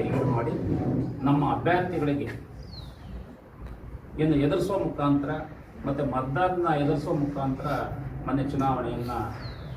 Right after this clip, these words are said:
ನಡೆಸಿರ್ತಕ್ಕಂಥದ್ದು ತಾವೆಲ್ಲರೂ ನೋಡಿದ್ದೇವೆ. ಆದರೆ ಇದು ಒಳ್ಳೆ ಬೆಳವಣಿಗೆ ಅಲ್ಲ ಅಂತೇಳಿ ನಮ್ಮ ಪಕ್ಷದ ಹಿರಿಯ ಮುಖಂಡರು ಮತ್ತು ಕಾರ್ಯಕರ್ತರ ಅಭಿಪ್ರಾಯ. ಹಾಗಾಗಿ ಇದನ್ನ ಬದಲಾಯಿಸ್ಕೊಂಡು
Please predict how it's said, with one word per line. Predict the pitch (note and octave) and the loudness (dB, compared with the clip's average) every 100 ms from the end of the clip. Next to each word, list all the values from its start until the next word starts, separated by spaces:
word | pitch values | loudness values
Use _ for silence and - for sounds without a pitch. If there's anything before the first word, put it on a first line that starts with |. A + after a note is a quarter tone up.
| - | -4
ನಡೆಸಿರ್ತಕ್ಕಂಥದ್ದು | C3+ C3+ - - - A#2 A2+ A#2+ A#2 | 0 0 -2 -6 -6 -4 -4 -2 -2
ತಾವೆಲ್ಲರೂ | A2+ A2 A2+ A2+ G#2+ - - B2+ | 0 0 0 0 -2 -4 -6 -4
ನೋಡಿದ್ದೇವೆ. | B2 A#2 F#2 F2+ F2+ - - - - - - - - - - C#3+ | -2 -2 -4 -8 -8 -12 -12 -10 -10 -10 -10 -10 -12 -12 0 4
ಆದರೆ | A3 G3 C#3+ C#3+ - - - - - - - | 6 4 4 2 -4 -12 -14 -14 -12 -6 -2
ಇದು | - D3+ | 2 4
ಒಳ್ಳೆ | F3+ G#3+ G3+ F3+ D#3 - - - - - - - C#3+ | 4 4 4 4 4 0 -6 -10 -12 -12 -12 -2 4
ಬೆಳವಣಿಗೆ | E3 E3 D#3+ D3 C#3 | 6 6 4 4 2
ಅಲ್ಲ | D3 D#3 C#3+ | 4 4 4
ಅಂತೇಳಿ | - C3 C3 C#3 | 2 -2 -2 -2
ನಮ್ಮ | B2+ B2+ - | -4 -4 -4
ಪಕ್ಷದ | B2+ - C#3+ C3 B2 - | -6 -4 -2 0 -2 -2
ಹಿರಿಯ | C3 C3 C3 | -2 -2 -2
ಮುಖಂಡರು | - D3 D3 D3 | -2 -2 -2 -2
ಮತ್ತು | C#3+ - - | -2 -2 -2
ಕಾರ್ಯಕರ್ತರ | B2 - - - - - | -2 -2 0 4 4 4
ಅಭಿಪ್ರಾಯ. | - - - - - - - - - - - - - - - | 0 -2 -2 4 6 6 4 0 -4 -8 -8 -10 -8 -6 0
ಹಾಗಾಗಿ | D3 F#3+ - - - - - - - F3 | 8 10 12 10 8 6 4 0 0 0
ಇದನ್ನ | F3+ G3 F#3 E3+ D#3 | 0 0 2 2 2
ಬದಲಾಯಿಸ್ಕೊಂಡು | D#3+ G3+ G3+ - E3 C#3+ | 4 6 4 4 0 0